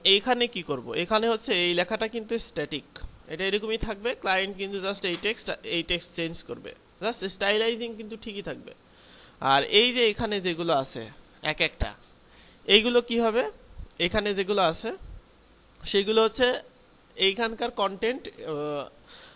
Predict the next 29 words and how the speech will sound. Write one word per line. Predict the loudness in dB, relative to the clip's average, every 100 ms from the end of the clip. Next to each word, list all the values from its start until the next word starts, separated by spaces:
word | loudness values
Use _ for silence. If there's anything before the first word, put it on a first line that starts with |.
| 6
আলাদা | 8 8 6
আলাদা | 4 4 2
হবে, | 0 -2 0
client | 4 4 4 -2
just | -2 -12 4
change | 6 6 2
করবে। | -2 -2 -4 -8 -14 -12 -14 4
তো | 4
আমরা | 6 4
কি | 2
করতে | -2 -2 -2
পারি, | 0 -2 -8 -18 -20 -20 -20 -20 -20 -20 -20 -20 6
এই | 6 8
জন্য | 2 2
আমরা | 0 0
custom | 0 -2 2 0 2
post | -2 2
register | 2 2 0 0 0
করা | 2 2
শিখতে | 2 -2 0 -2
হবে | -2
প্রথমে, | -6 -4 -4 -6 -16 -20 -20 -20 -10 2
তারপরে | 2 4 -2 -2
shortcode | 2 2 2 -6
দিয়ে | -4 -6
কিভাবে | -2 -2 -2
custom | -2 -4 -4 -8
পোস্টটা | -8 -4 0 2
আসে | 0 -4